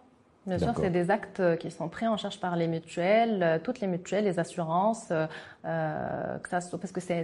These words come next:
Speaker 1: c'est un acte quand même médical, euh, donc c'est pris en charge par les assurances, euh, maladie, oui.
Speaker 2: Très bien. Donc, مشاهدي لو دي جي ومستمعي، تنهضروا دابا حنا على الأمراض اللي كتخص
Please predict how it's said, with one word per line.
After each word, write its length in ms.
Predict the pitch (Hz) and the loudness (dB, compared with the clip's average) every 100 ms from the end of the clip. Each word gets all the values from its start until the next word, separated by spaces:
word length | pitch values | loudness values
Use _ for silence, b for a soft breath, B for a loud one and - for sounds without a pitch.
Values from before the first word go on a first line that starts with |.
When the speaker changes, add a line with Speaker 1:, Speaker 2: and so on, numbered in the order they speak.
| 165 | 0
Speaker 1:
c'est 100 | 160 | 0
un 60 | 170 | 0
acte 140 | 226 - | 0 -4
quand 100 | - 175 | -4 0
même 100 | 170 175 | 2 2
médical, 580 | 185 165 - 160 170 220 202 156 | 2 0 2 6 8 8 6 2
euh, 1200 | 151 - - - 165 160 151 143 147 156 95 92 160 | 0 -12 -12 -2 0 2 0 -2 -2 -4 -4 -4 -4
donc 140 | 165 165 175 | -6 -6 -10
c'est 140 | - 170 | -8 -6
pris 120 | - 254 | -4 -4
en 40 | - | -4
charge 160 | - 175 - | -6 -8 -6
par 80 | 165 | -4
les 220 | 160 156 | -2 -4
assurances, 560 | 156 - 175 175 190 - 160 | -6 -6 -4 -4 -4 -6 -8
euh, 140 | 156 151 | -4 -4
maladie, 340 | 135 143 - - | -4 -4 -10 -12
oui. 80 | - B B B | -12 B B B
Speaker 2:
Très 140 | - 156 | 6 8
bien. 180 | 117 85 - - | 8 4 -2 2
Donc, 200 | 147 147 | 4 6
مشاهدي 1080 | 139 165 120 123 117 131 120 107 90 85 82 | 6 8 8 8 8 6 8 8 6 4 4
لو 120 | 101 | 4
دي 160 | 98 | 6
جي 300 | 104 87 123 | 4 6 6
ومستمعي، 800 | 110 95 98 - 101 95 98 156 | 6 6 4 4 2 4 4 4
تنهضروا 420 | 147 95 95 123 | 6 4 6 6
دابا 240 | 117 110 135 | 6 4 4
حنا 420 | - 120 143 - | 2 4 6 4
على 160 | 95 107 | 4 4
الأمراض 520 | 113 - 98 107 135 | 4 4 4 6 4
اللي 220 | 131 101 | 4 2
كتخص 760 | 110 98 - - 143 - - - | 2 0 0 0 0 -2 -10 -16